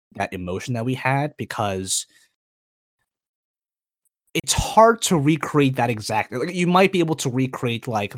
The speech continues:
the, the same joy or, or anger or whatever the emotion may be, but, like, just the experience, just, like, your thought process, just the, the way you first experience something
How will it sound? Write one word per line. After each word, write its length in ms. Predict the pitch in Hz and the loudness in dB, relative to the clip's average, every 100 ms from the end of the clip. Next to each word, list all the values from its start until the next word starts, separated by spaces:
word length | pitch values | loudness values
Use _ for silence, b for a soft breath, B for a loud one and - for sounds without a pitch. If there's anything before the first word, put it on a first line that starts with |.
| 123 | -10
the, 340 | 101 92 92 b b b - | -8 -6 -8 b b b -6
the 80 | |
same 380 | 131 170 147 139 | -2 0 2 2
joy 840 | 117 110 135 131 117 107 90 90 87 | 0 2 4 4 2 0 0 -2 -6
or, 680 | - 95 92 92 92 87 87 b b b b _ | -8 -8 -6 -6 -6 -8 -10 b b b b _
or 200 | 107 104 - | -6 -6 -2
anger 380 | 120 107 104 | -4 -4 -6
or 160 | 90 92 | -6 -6
whatever 340 | 92 104 104 | -4 -4 -6
the 100 | 98 | -6
emotion 380 | 95 92 98 - | -8 -6 -8 -8
may 120 | 95 | -10
be, 220 | 87 90 85 | -12 -14 -12
but, 200 | 95 - | -12 -10
like, 200 | 104 101 | -10 -8
just 240 | - - | -8 -6
the 80 | - | -6
experience, 720 | 135 - - 107 113 107 101 | -4 -4 -4 -4 -4 -4 -4
just, 120 | - - | -6 -8
like, 160 | 101 | -10
your 120 | 101 | -12
thought 340 | - 95 92 - | -12 -6 -6 -8
process, 640 | - 87 85 - 90 - | -10 -10 -10 -12 -12 -14
just 460 | - 98 - - b b b _ _ _ _ _ _ _ _ _ _ _ _ _ - | -10 -8 -6 -8 b b b _ _ _ _ _ _ _ _ _ _ _ _ _ 0
the, 260 | 135 127 | 2 4
the 100 | 123 | 2
way 160 | 123 131 | 0 2
you 220 | 151 151 | 2 2
first 400 | 135 - 131 117 | 0 -2 -2 -2
experience 420 | 117 - 113 123 | -6 -8 -6 -4
something 480 | 131 147 170 175 175 | -4 -2 -2 -2 -4